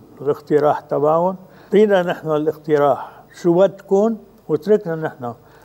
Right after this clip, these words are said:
الوزارات معينة، تركنا نحط اللي بدنا إياهم، مش أنت بدك تحطهم. ما جاوب، راح. كنا اثنين راح شي مشوار باليخت قبل ما يرجع. شو هيدي تعجيز لأنه ما عنده إرادة يألف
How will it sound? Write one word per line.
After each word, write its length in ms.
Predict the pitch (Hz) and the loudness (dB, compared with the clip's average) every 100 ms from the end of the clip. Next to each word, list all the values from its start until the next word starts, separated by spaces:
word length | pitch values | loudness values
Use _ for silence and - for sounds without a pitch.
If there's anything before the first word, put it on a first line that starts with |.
| - | -12
الوزارات 680 | 131 156 151 156 180 196 | 0 2 4 4 4 2
معينة، 580 | 190 185 202 214 160 127 - - | 0 0 4 4 2 -4 -12 -12
تركنا 320 | - 180 220 208 | -6 -4 -2 -2
نحط 540 | 185 220 220 - - _ | 0 0 0 -6 -20 _
اللي 140 | 156 | 0
بدنا 280 | 170 208 196 | 2 2 2
إياهم، 460 | 208 262 294 156 135 - _ _ - | 2 2 0 -4 -12 -16 _ _ -10
مش 180 | 175 | -4
أنت 220 | 254 247 214 | 0 2 4
بدك 380 | 190 156 143 | 2 -2 -10
تحطهم. 500 | - 180 175 - 156 143 - 165 | -4 -4 -4 -4 -8 -8 -14 -4
ما 120 | 208 | -2
جاوب، 460 | 208 254 208 131 - - 185 | 0 0 0 -2 -6 -8 0
راح. 420 | 214 190 - - - | 0 0 -10 -20 -10
كنا 320 | 214 196 190 | -8 -4 -4
اثنين 260 | 190 196 185 | -4 -4 0
راح 220 | 180 185 | 2 0
شي 140 | - 180 | -2 -10
مشوار 400 | 160 185 185 165 | -8 -2 0 0
باليخت 500 | 160 170 170 - - _ | 0 0 -2 -4 -20 _
قبل 240 | 170 156 160 | -2 -2 -2
ما 140 | 156 | -2
يرجع. 360 | 160 139 113 123 - _ 165 | -2 -2 -8 -16 -18 _ -14
شو 160 | 139 160 | -4 2
هيدي 220 | 202 196 | 2 2
تعجيز 640 | 196 156 143 202 220 175 | 0 0 0 2 2 0
لأنه 560 | 175 208 196 202 185 151 143 143 | 0 0 -2 -4 -6 -10 -10 -2
ما 260 | 180 214 | 0 2
عنده 520 | 202 208 180 175 165 | 2 -2 -2 -2 2
إرادة 340 | 165 175 185 170 | 2 2 0 -2
يألف 520 | 151 156 165 180 180 | -2 0 0 0 -4